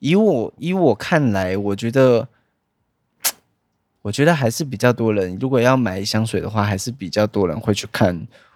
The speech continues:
文章，因为文章会搜得更快。按影片的话，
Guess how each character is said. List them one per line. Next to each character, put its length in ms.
文 280
章， 440
因 100
为 60
文 220
章 180
会 200
搜 260
得 120
更 240
快。 240
按 200
影 100
片 160
的 120
话， 320